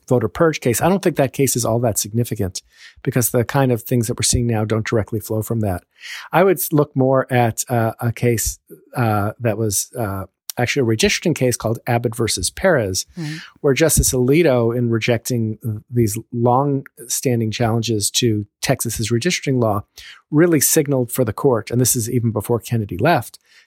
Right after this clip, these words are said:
Speaker 1: that the court was not going to be aggressive in enforcing Section two of the Voting Rights Act, which is the main part of the Voting Rights Act that remains after Shelby County. And of course, with the replacement of Justice Kennedy with Justice Kavanaugh, I think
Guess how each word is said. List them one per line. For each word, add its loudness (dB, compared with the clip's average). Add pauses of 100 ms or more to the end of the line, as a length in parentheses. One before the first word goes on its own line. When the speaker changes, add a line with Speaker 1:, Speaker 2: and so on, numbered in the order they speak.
(120)
Speaker 1:
that 2
the 0
court 0
was -2
not 2
going -2
to -8
be 2
aggressive 0
in 0
enforcing -2
Section -4
two 4
of 0
the 0
Voting 2
Rights -2
Act, -2
which -4
is 0
the -2
main 2
part 2
of 2
the -2
Voting 0
Rights 0
Act -2 (460)
that 2
remains 2
after -2
Shelby -2
County. -4 (500)
And 4
of 0
course, 2
with -4
the 2
replacement -2 (420)
of 2
Justice 0
Kennedy 0
with -4
Justice -2
Kavanaugh, 2 (400)
I 0
think -2